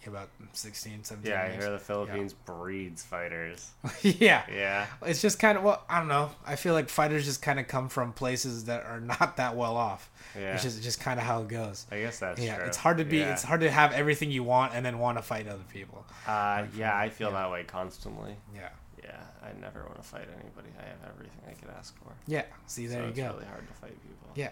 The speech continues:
Speaker 2: Yeah.
Speaker 1: Conflict is just, it's just,
Speaker 2: <laughs>
Speaker 1: there's no need for it at that point. But
Speaker 2: Yeah. Cool.
Speaker 1: Okay.
Speaker 2: Yeah.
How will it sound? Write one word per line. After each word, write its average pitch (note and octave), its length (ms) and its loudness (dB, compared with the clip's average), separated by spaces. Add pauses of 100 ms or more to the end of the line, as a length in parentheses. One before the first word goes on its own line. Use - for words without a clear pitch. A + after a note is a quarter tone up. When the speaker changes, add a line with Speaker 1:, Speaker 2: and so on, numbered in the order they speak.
Speaker 2:
Yeah. - 60 -18 (440)
Speaker 1:
Conflict A#2 340 -6
is G#2 100 -8
just, A2 300 -6
it's A2 120 -10
just, - 520 -8
Speaker 2:
<laughs> A#2 420 -4
Speaker 1:
there's C3 180 0
no C3+ 120 0
need C#3+ 200 2
for G2+ 220 -6
it F2 80 -12 (540)
at G#2+ 100 -10
that G2+ 180 -8
point. G2 220 -14 (300)
But B2 100 -8
Speaker 2:
Yeah. A2+ 220 -2 (380)
Cool. E3+ 340 -6 (240)
Speaker 1:
Okay. C3 240 -2 (240)
Speaker 2:
Yeah. A#2 280 -6